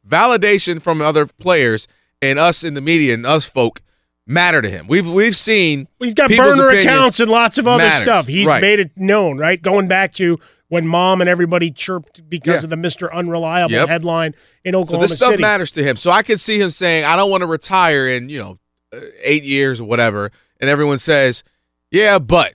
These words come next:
Speaker 1: well, you already joined a seventy-three win team, or you did that, or you didn't get it done when you had your own team in O K C." So I could, I could see him saying, "I would go to that type of a team, the Knicks, to say,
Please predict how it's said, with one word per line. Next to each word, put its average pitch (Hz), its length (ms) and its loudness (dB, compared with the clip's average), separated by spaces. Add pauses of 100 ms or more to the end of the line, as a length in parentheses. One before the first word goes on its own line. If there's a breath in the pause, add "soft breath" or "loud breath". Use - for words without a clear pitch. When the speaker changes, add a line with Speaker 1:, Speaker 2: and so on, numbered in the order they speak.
Speaker 1:
well, 104 200 -4
you 247 120 4
already 254 160 4
joined 240 220 2
a 190 40 2
seventy-three 220 400 0
win 208 220 -2
team, 190 280 0
or 143 120 0
you 254 200 0
did 247 180 0
that, 233 240 4
or 175 360 4
you 170 220 -2
didn't 254 160 0
get 240 100 2
it 233 100 2
done 233 240 2
when 214 140 -2
you 220 200 -2
had 208 200 2
your 196 100 2
own 226 220 4
team 196 260 -4
in 180 120 -6
O 196 80 2
K 185 180 -4
C." 196 160 -10
So 160 140 0
I 190 80 2
could, 214 180 -8
I 233 160 2
could 247 220 -6
see 240 280 -6
him 196 200 -2
saying, 185 420 -2
"I 180 180 0
would 170 300 -4
go 180 280 2
to 143 360 -8
that 139 440 -2 (280)
type 208 300 -2
of 147 100 -6
a 131 60 -8
team, 123 240 -10
the 113 80 -14
Knicks, 113 280 -4 (520)
to 147 100 -4
say, 139 360 -2